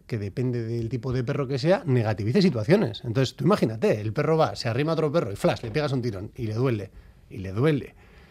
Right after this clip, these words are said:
y le duele. Vale, si es un pointer, pues igual se queda con el dolorcito, pero como sea un pastor vasco, le calza una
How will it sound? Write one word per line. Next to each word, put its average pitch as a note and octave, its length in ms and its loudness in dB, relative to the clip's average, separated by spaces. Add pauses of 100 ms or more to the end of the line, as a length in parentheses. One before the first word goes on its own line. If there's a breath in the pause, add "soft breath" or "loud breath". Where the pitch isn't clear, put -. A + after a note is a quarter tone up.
(180 soft breath)
y - 80 -12
le G2+ 120 -6
duele. A#2+ 340 6
Vale, C3+ 240 2
si C3+ 100 -2
es D#3 140 -2
un A#3 140 0
pointer, B3 480 6
pues F3+ 160 0
igual G3 220 2
se B2+ 140 0
queda D#3 280 0 (400 soft breath)
con B2+ 180 2
el B2+ 120 6
dolorcito, A2+ 440 2
pero G2 160 -8
como F2 240 -8
sea F#2+ 340 -4
un A2 200 -4
pastor A2 280 -4
vasco, A#2+ 280 -2
le G2 120 -4
calza G#2 300 -6
una D3+ 380 4